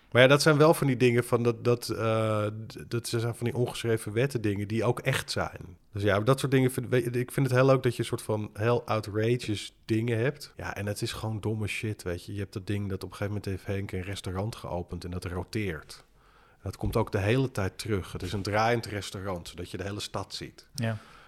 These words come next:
Speaker 1: En dat blijft maar een soort van ellende. En dan gaat hij weer trouwen met een of ander dom wicht. En die steelt dan al zijn geld. En dan, eh,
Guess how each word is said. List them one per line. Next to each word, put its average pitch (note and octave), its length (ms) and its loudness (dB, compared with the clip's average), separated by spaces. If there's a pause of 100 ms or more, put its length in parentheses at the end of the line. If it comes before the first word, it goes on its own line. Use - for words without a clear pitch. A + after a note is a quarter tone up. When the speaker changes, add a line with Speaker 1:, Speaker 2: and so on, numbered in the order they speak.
Speaker 1:
En - 80 -16
dat G2 120 -6
blijft A#2 360 2
maar G#2 160 0
een G2 60 -2
soort - 180 -6
van G2 180 -6
ellende. G2 480 -2
En E2 100 -2
dan E2+ 100 -10
gaat - 140 -6
hij E2+ 80 -8
weer - 120 -10
trouwen F#2+ 500 -4
met F2 140 -6
een E2+ 140 -6
of - 140 -10
ander F2+ 200 -6
dom F2 240 -4
wicht. G2 320 -8
En F2 100 -8
die F2 100 -10
steelt - 440 -4
dan F2 120 -6
al F2+ 140 -6
zijn - 180 -8
geld. G2+ 500 -4
En E2+ 120 -8
dan, E2+ 260 -8
eh, E2 240 -8